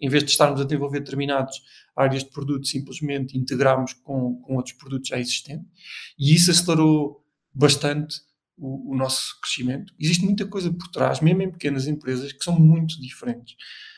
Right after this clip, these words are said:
desde salários, desde a cultura, e, e quando a gente fala em cultura,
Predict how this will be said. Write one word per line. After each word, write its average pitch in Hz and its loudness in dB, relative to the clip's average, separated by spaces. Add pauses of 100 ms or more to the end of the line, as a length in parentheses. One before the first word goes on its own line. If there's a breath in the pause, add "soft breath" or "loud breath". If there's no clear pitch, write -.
(120 loud breath)
desde 156 0
salários, 131 2 (320 soft breath)
desde 131 0
a - 0
cultura, 135 -4 (340 soft breath)
e, 131 -8
e - -4
quando 180 4
a 180 0
gente 175 -2
fala 165 2
em 160 2
cultura, 165 0